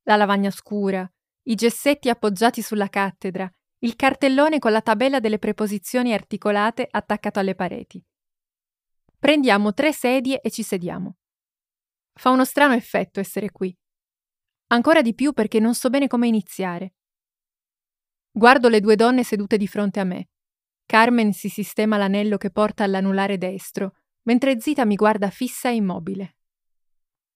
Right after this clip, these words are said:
"Dici tutto." È Carmen a rompere il silenzio.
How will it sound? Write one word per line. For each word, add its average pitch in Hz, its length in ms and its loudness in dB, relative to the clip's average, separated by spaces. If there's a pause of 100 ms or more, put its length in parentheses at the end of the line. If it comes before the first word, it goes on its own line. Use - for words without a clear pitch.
(500)
"Dici 254 280 -2
tutto." 185 480 -8 (1000)
È 240 140 0
Carmen 190 420 2
a 185 60 -2
rompere 185 320 -2
il 185 80 -8
silenzio. 185 580 -8